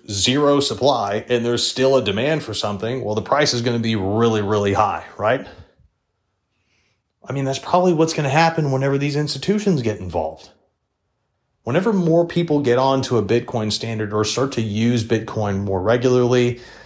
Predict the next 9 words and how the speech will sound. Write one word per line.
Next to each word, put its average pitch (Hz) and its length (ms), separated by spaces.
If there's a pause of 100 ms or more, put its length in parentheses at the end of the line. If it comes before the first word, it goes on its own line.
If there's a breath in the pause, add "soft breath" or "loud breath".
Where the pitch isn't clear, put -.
(140 loud breath)
start 113 280
to 110 80
accept 107 500
Bitcoin 107 420
as 87 120
payment, 135 640 (840)
all 135 280
that 135 200
stuff - 460